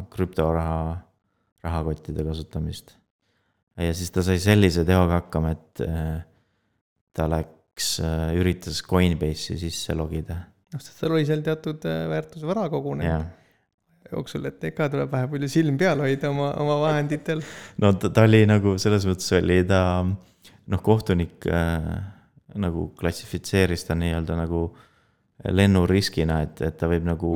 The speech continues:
Speaker 2: Kui kõrge riskiga isik siis, et
Speaker 1: Jah,
Speaker 2: tal
Speaker 1: et,
Speaker 2: on,
Speaker 1: et
Speaker 2: on,
Speaker 1: ta võib
Speaker 2: on vahendeid,
Speaker 1: riigist
Speaker 2: et põgeneda.
Speaker 1: Jah, riigist põgeneda ja, ja kuna eriti just sellepärast, et see tema krüptorahade väärtus oli nüüd aasta jooksul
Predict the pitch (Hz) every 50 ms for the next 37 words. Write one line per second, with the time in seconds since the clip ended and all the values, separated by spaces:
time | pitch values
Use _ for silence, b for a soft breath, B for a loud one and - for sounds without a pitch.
0 | 80 82 85 90 - - 147 143 151 - - 143 139 135 139 143 143 143 143 143
1 | 135 - - - - 101 95 92 95 90 71 71 73 73 - 85 - - - -
2 | - 98 - 101 95 98 101 - - 110 113 117 110 101 104 - 143 139 - 156
3 | 156 147 139 135 139 139 - - 104 98 98 101 98 101 98 95 92 - - 110
4 | 113 113 110 104 95 90 85 87 85 85 85 87 - - 87 82 82 - - 87
5 | 85 87 85 85 85 B B B B B B B - 101 98 104 101 95 - -
6 | 90 87 - - - - - - 95 95 85 80 87 82 - - 85 80 - -
7 | - - 87 87 85 85 82 82 82 85 B B B B B B B B B B
8 | B _ - 101 95 90 90 87 - 113 113 101 - 107 98 90 90 87 90 87
9 | 87 92 98 101 92 - - 85 85 82 95 90 85 87 87 87 87 87 85 85
10 | 85 85 - - 50 - - - - 92 92 85 82 - 87 90 90 90 - -
11 | 90 87 90 - - 90 90 87 87 90 87 87 87